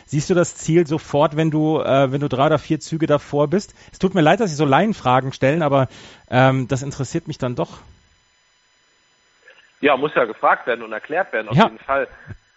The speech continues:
Speaker 2: Also wenn man sein optimales Rennen trifft, dann hat man eine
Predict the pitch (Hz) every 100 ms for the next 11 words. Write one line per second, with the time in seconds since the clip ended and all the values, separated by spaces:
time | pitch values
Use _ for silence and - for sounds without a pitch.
0 | _ _ _ - 127 143 147 143 147 147
1 | 147 143 _ - 139 135 139 139 _ _
2 | _ - 151 - 160 151 131 - 120 156
3 | 208 - 190 233 - 127 143 - 143 120